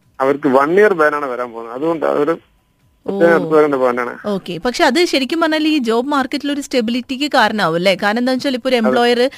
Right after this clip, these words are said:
Speaker 2: ഒരു ഇൻവെസ്റ്റ്മെന്റ് നടത്തിയിട്ടാണ് ഇവരൊക്കെ കൊണ്ടുവരുന്നത്. അപ്പൊ ആറ് മാസം
Speaker 1: അതെ.
Speaker 2: ത-, കംപ്ലീറ്റ് ചെയ്യുന്നതിന് മുൻപ് അവർ വിടാണെങ്കിൽ ആ ലോസ് എന്ന് പറയുന്നത് വിസ എടുക്കാനും ബാക്കിയുള്ള ലോസും എംപ്ലോയറുടെ ഭാഗമാണ്. അപ്പൊ അതിലൊരു സ്റ്റെബിലിറ്റി വരുത്താനുള്ള ഒരു തീരുമാനമായിട്ട് നമുക്ക് വേണമെങ്കിൽ അതിനെ കാണാം അല്ലേ?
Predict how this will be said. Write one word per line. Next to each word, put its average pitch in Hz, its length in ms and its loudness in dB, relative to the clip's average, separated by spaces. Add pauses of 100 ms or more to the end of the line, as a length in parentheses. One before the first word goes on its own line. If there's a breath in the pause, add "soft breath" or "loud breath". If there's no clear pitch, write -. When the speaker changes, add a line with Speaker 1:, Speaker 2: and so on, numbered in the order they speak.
(220 loud breath)
Speaker 2:
ഒരു 226 160 2
ഇൻവെസ്റ്റ്മെന്റ് 233 480 0
നടത്തിയിട്ടാണ് 240 540 -2
ഇവരൊക്കെ 247 280 -4
കൊണ്ടുവരുന്നത്. 247 760 2 (280 loud breath)
അപ്പൊ 202 180 2
ആറ് 214 260 6
മാസം 262 280 4
Speaker 1:
അതെ. 277 260 0
Speaker 2:
ത-, 233 40 -6
കംപ്ലീറ്റ് 247 340 -2
ചെയ്യുന്നതിന് 254 320 -2
മുൻപ് 254 340 2
അവർ 254 240 2
വിടാണെങ്കിൽ 262 560 -2
ആ 269 160 0
ലോസ് 277 400 2
എന്ന് 294 140 -2
പറയുന്നത് 262 380 -2
വിസ 254 200 -4
എടുക്കാനും 247 380 -2
ബാക്കിയുള്ള 240 340 0
ലോസും 240 400 -6 (280 soft breath)
എംപ്ലോയറുടെ 214 420 4
ഭാഗമാണ്. 156 440 -4
അപ്പൊ 180 140 -2
അതിലൊരു 208 240 -4
സ്റ്റെബിലിറ്റി 254 440 -2
വരുത്താനുള്ള 277 680 -2
ഒരു 311 60 0
തീരുമാനമായിട്ട് 254 560 2
നമുക്ക് 233 240 -2
വേണമെങ്കിൽ 220 240 0
അതിനെ 214 280 -2 (320 soft breath)
കാണാം 139 300 0
അല്ലേ? 143 220 0